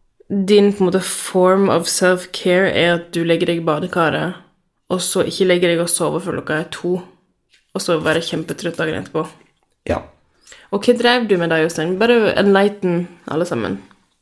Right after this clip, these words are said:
Speaker 2: Hva jeg drev med i badekaret?
Speaker 1: Eh, nei. <laughs> Men, eh,
Speaker 2: <laughs> Jeg kan si det jeg så på T V.
Speaker 1: Ja, det vet jeg. Men etterpå?
Speaker 2: Eh,
Speaker 1: Før, etterpå?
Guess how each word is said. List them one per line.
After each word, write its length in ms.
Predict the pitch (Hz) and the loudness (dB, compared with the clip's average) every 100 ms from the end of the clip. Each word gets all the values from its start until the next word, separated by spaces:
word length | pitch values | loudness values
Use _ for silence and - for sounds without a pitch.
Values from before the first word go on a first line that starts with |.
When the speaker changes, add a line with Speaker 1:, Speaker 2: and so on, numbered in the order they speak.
| _ _ _ - - - - | _ _ _ -20 -20 -16 -2
Speaker 2:
Hva 140 | 92 | -2
jeg 60 | 90 | 2
drev 180 | 92 92 | 2 4
med 120 | 90 | 2
i 40 | |
badekaret? 480 | 95 95 - 85 104 - - | 2 2 2 2 2 -2 -2
Speaker 1:
Eh, 280 | 202 202 202 | 2 4 4
nei. 280 | 208 262 285 170 226 214 - - 233 | 2 0 2 2 2 -4 -2 0 0
<laughs> 580 | - 208 208 190 208 | -2 -14 -12 -6 0
Men, 220 | 208 202 196 | 2 2 2
eh, 640 | 190 185 185 185 180 - - | 0 0 0 0 2 0 -2
Speaker 2:
<laughs> 160 | 147 - | -4 2
Jeg 80 | |
kan 160 | - - | 4 6
si 120 | 135 | 6
det 120 | 110 | 8
jeg 160 | 117 113 | 8 6
så 140 | 113 98 | 4 2
på 120 | 110 | 4
T 120 | 117 | 4
V. 160 | 90 - | 4 2
Speaker 1:
Ja, 260 | - 175 - | 2 -2 -2
det 300 | - - - 180 | 0 2 4 4
vet 200 | 147 156 | 2 2
jeg. 600 | 139 160 - - - - - | 4 2 2 -4 -2 -6 -2
Men 160 | 196 202 | 0 2
etterpå? 300 | 208 202 160 - - - 254 269 233 202 175 151 - | 0 0 -2 -4 -16 -6 -4 -4 -8 -10 -12 -12 -16
Speaker 2:
Eh, 640 | - 120 123 120 117 113 143 | 0 4 4 6 4 4 2
Speaker 1:
Før, 320 | 220 226 247 | 4 4 4
etterpå? 440 | 185 202 202 202 | 2 0 -4 0